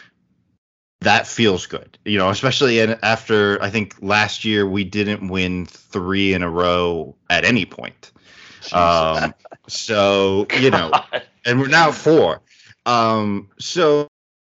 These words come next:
Speaker 1: I, I just, I agree with Michael that I, I don't necessarily believe that, you know, we can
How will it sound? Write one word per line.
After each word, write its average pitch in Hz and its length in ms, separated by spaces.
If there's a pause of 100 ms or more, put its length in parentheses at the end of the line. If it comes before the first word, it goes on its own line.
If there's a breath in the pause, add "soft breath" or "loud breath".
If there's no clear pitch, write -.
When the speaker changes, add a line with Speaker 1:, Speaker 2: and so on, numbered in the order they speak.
Speaker 1:
I, 147 140 (120)
I 170 120
just, 160 360 (2250 soft breath)
I 160 140
agree 131 360
with 120 180
Michael 104 420
that 95 140
I, 92 200
I 110 120
don't 101 360
necessarily 95 720
believe 90 480
that, 73 240
you 85 120
know, 78 120
we 92 160
can 80 220